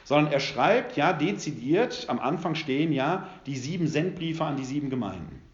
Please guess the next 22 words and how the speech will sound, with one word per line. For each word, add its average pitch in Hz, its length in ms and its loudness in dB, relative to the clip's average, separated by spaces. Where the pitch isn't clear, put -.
Und 147 100 0
von 151 160 4
diesen 196 260 2
sieben 190 220 0
Sendbriefen 147 840 0
bekommt 214 280 6
nur 180 120 2
eine 226 260 2
Gemeinde 185 680 0
ein 123 80 -8
positives 117 540 2
Urteil, 90 300 -6
die 95 60 -8
Gemeinde 131 300 0
von 143 140 -4
Philadelphia. 139 840 0
Die 262 140 4
ist 214 120 2
glaubensstark, 185 880 4
die 180 160 2
hält 165 220 4
durch. 131 400 2